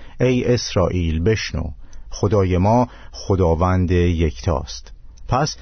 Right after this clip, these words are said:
یکتایی خداوند یه موضوع اتفاقی نیست که در قرون اخیر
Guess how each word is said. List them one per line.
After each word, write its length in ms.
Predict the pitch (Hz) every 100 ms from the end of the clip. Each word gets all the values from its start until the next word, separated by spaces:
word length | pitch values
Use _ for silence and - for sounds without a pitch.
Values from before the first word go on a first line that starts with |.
| - -
یکتایی 720 | 107 120 - - 147 151 170
خداوند 800 | 165 - 101 90 85 104 123 127
یه 220 | - 98
موضوع 600 | 113 104 82 76 98 113
اتفاقی 720 | 85 - 95 85 92 76 104
نیست 360 | 113 110 82 -
که 220 | - 82
در 260 | 80 85 82
قرون 440 | - 87 87 113
اخیر 600 | 107 90 90 - 143 156